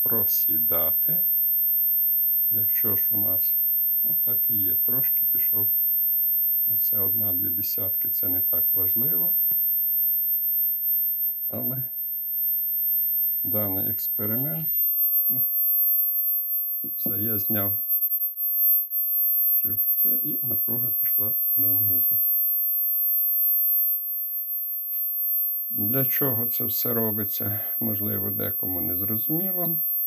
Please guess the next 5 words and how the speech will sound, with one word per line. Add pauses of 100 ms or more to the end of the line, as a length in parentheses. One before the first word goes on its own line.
(1700)
Але (1500)
резонанс (800)
дуже (540)
делікатна
справа,